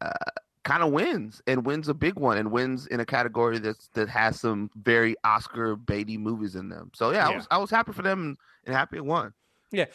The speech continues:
Speaker 1: We'll
Speaker 2: And
Speaker 1: see
Speaker 2: we
Speaker 1: what next year looks like.
Speaker 2: Right. And we talked about this. I mean, one of the things, I can't remember when, can't remember if it was the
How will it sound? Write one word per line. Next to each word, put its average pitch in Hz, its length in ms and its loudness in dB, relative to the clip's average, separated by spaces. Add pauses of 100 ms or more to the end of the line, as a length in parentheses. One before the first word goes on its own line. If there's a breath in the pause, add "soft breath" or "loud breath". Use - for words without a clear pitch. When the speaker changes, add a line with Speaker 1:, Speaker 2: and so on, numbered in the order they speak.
Speaker 1:
We'll 156 120 0
Speaker 2:
And 226 100 8
Speaker 1:
see 175 80 0
Speaker 2:
we - 20 -10
Speaker 1:
what 151 220 0
next 131 200 -2
year 117 140 0
looks 98 220 -8
like. 92 240 -6
Speaker 2:
Right. 156 340 2
And 170 80 -2
we 269 80 2
talked 339 200 -2
about 170 160 2
this. 127 260 -2
I 151 60 -2
mean, 147 300 0
one 165 120 2
of 170 80 -2
the - 40 -2
things, 170 140 0
I 143 100 -2
can't 180 200 -2
remember 151 240 0
when, 139 360 0 (1040 soft breath)
can't 220 160 0
remember 196 240 2
if 151 60 0
it 151 40 0
was 131 200 0
the 120 280 -2